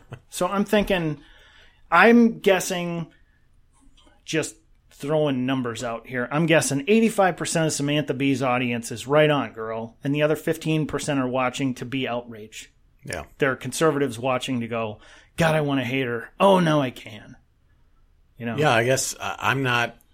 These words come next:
Speaker 2: I wouldn't want her, I wouldn't want, like, screeching boycotts of her show or, or I, I mean, I, if, if I found out there was advertisers that were promoting her show and, and, and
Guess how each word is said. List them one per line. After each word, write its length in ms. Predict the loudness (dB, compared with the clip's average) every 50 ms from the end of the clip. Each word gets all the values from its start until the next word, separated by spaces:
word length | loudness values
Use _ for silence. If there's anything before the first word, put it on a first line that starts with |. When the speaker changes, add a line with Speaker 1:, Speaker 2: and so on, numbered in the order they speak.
| _ _ _ -2
Speaker 2:
I 160 | 0 2 2 2
wouldn't 340 | 0 -2 -4 -6 -8 -12
want 300 | -10 -8 -6 -6 -8 -8 -12
her, 600 | -14 -10 -6 -4 -2 0 0 0 -2 -4 -6 -8 -12 -20 -20 _ _ _ _ _ -16 -10
I 80 | -8 -6
wouldn't 280 | -4 -4 -4 -6 -6
want, 280 | -6 -6 -6 -6 -8 -12 -12 -12 -12 -12 -14 -18 -20 -20 -20 _ _ -8
like, 380 | -6 -6 -6 -8 -10 -18 -20 -20 _ _ _ -20 -20 _ _ _ _ _ _ _ _ _ _ -8
screeching 640 | -8 -8 -6 -6 -6 -6 -4 -4 -4 -6 -6 -6
boycotts 600 | -6 -4 -4 -4 -4 -2 0 2 2 2 0 -2
of 100 | -6 -4
her 160 | -2 -2 -2 -2
show 300 | -2 -2 -2 0 0 0
or, 360 | -2 -2 -2 -4 -4 -6 -6
or 440 | -8 -6 -6 -6 -4 -6 -6 -8 -12 -16 -16 -16 -16 -12 -8
I, 300 | -6 -6 -6 -6 -8 -10 -14 _ _ _ _ _ _ _ _ _ _ _
I 60 | -8 -6
mean, 160 | -2 0 0
I, 80 | 0 -2
if, 360 | -2 -6 -10 -10 -10 -16 -16 -14 -12
if 180 | -8 -2 0
I 80 | 0 0
found 240 | 2 0 -2 0 0
out 120 | -2 -2
there 80 | -2 -4
was 100 | -4 -2
advertisers 720 | -2 -2 -2 -2 -4 -4 -2 -2 -2 -2 -4 -6 -6 -6
that 120 | -6 -8
were 100 | -8 -8
promoting 440 | -12 -10 -8 -8 -6 -6 -8 -8 -8
her 120 | -8 -8 -8
show 360 | -8 -6 -6 -6 -4 -4 -6
and, 220 | -6 -6 -8 -10
and, 260 | -12 -12 -14 -14 -14
and 260 | -12 -12 -12 -14 -16